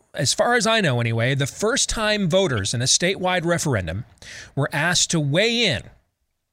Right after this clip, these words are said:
on being ruled by covid stand under the iron fist of a governor,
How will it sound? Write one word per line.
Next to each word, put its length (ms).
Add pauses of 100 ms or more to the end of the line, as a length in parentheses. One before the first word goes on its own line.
(120)
on 460 (320)
being 380
ruled 440
by 280
covid 400
stand 420
under 140
the 140
iron 360
fist 320
of 100
a 60
governor, 420